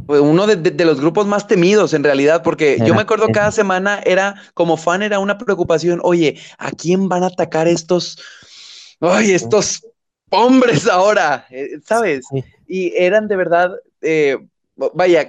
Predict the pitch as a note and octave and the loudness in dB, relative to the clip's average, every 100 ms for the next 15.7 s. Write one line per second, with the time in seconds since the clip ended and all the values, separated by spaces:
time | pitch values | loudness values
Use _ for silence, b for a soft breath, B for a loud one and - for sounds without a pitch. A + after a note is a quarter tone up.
0 | C#3+ C#3+ F3+ G#3+ A3 G3 F3+ G3+ G3 D#3+ | -2 0 0 0 0 0 0 0 0 0
1 | D3+ E3 - - C#3+ C#3 - G3 _ - | 0 0 -6 -2 -2 -2 -4 -4 _ -10
2 | C#3+ C#3+ C#3 D3+ F3+ F3 - F#3 _ _ | -2 0 4 2 2 0 0 -2 _ _
3 | _ C#3 E3 D3+ C#3+ C#3+ - F3 E3+ D#3 | _ 0 2 2 2 -2 -2 -2 -2 -4
4 | D#3+ F3 D#3+ C#3+ C#3 C#3 C#3+ C3+ B2+ B2+ | -4 -4 -4 -2 0 2 0 -2 -4 -2
5 | C3+ C3+ C3 A#2 A#2+ A#2+ _ _ _ _ | -2 -2 -2 -4 -4 -6 _ _ _ _
6 | - C3 B2+ A2+ - A#2 A#2+ - A#2 B2 | -10 -6 -6 -8 -8 -10 -10 -6 0 0
7 | - B B B F3+ F#3 F#3+ G#3 A3+ G#3 | -2 B B B -4 -2 -2 -2 -2 2
8 | G3 G#3+ A3+ A3+ A3 A3+ A3 A3 A3 A3 | 0 0 -4 -2 -2 0 0 0 0 -2
9 | G#3+ G3 F#3+ F3+ F#3 G#3 _ _ _ - | -2 0 -2 -2 -6 -6 _ _ _ -2
10 | D#3+ E3 F3 F#3+ E3+ F3 E3+ F#3 F3+ F3+ | 2 2 2 0 0 -2 -2 -4 -2 0
11 | F3 E3+ D#3 - D3+ D#3 D#3+ D#3+ C3+ B2 | 2 2 2 2 2 2 0 -4 -4 -2
12 | A#2+ - C3 B2+ C3+ B2+ B2 D#3+ D3+ C3+ | -4 0 -2 0 -2 -2 0 0 2 2
13 | B2 B2+ C#3+ C#3+ C3+ B2+ C3+ B2+ C3 B2+ | 2 2 2 2 0 -2 0 2 2 0
14 | B2+ B2+ B2 A#2+ A#2 B2 B2 A#2 A2+ A2+ | -2 -2 -2 -4 -2 -2 -2 -4 -6 -6
15 | A2+ B2+ D3 C#3+ C#3 C#3 C3+ | -4 -2 -4 -2 2 2 2